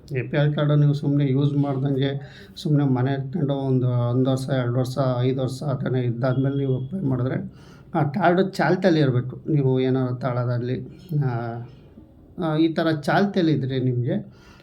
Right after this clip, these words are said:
ಅದು ಎ ಪಿ ಎಲ್ ಕಾರ್ಡು ನಿಮಗೆ, ಆ, ಅಪ್ಲೈ ಮಾಡಿದ್ರೆ ನಿಮಗೆ ಸಿಕ್ಕ ಚಾನ್ಸಸ್ ಇರುತ್ತೆ. ಯಾಕೆಂದರೆ ಸರ್ಕಾರ ಮೂರು ಲಕ್ಷವರೆಗೂ ಇಲ್ಲಿ ಇನ್ಕಮ್ ಮಾಡಿದೆ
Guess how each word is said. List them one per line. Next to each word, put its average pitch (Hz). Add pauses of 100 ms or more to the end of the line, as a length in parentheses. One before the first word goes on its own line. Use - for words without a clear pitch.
(140)
ಅದು 156
ಎ 147
ಪಿ 156
ಎಲ್ 151
ಕಾರ್ಡು 147 (180)
ನಿಮಗೆ, 131
ಆ, 170 (580)
ಅಪ್ಲೈ 156
ಮಾಡಿದ್ರೆ 131
ನಿಮಗೆ 135
ಸಿಕ್ಕ -
ಚಾನ್ಸಸ್ 135
ಇರುತ್ತೆ. 127
ಯಾಕೆಂದರೆ 139 (500)
ಸರ್ಕಾರ 165 (280)
ಮೂರು 151
ಲಕ್ಷವರೆಗೂ 147
ಇಲ್ಲಿ 135
ಇನ್ಕಮ್ 147
ಮಾಡಿದೆ 117